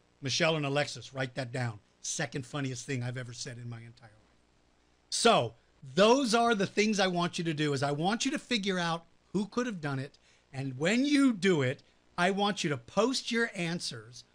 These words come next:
on the Dinosaur George Junior page. But I want, I don't want you to just say who did it. I want you to say, um, I want you to say,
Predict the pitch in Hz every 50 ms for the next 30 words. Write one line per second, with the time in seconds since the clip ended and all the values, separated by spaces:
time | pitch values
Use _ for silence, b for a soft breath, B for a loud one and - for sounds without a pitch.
0 | _ _ _ _ _ _ _ - 170 180 196 208 226 247 254 285 339 - - 165
1 | 175 135 156 156 160 185 208 190 - - 220 220 165 123 175 180 180 185 185 131
2 | 123 127 151 170 170 170 165 156 - - 165 147 120 104 98 - - - b b
3 | b b b b - 160 147 139 139 143 156 190 226 277 - 202 190 240 294 330
4 | 311 302 - - 277 220 185 240 247 - - 240 214 196 - - 269 277 247 170
5 | 180 180 180 196 208 - 180 190 247 269 262 247 247 - - - 196 170 147 -
6 | - - 160 147 143 139 143 160 202 220 - - _ _ _ _ _ _ _ _
7 | _ _ _ - - - 196 175 165 160 156 151 147 b b b b b b b
8 | b _ _ - 185 180 196 220 233 226 - 208 180 - 220 226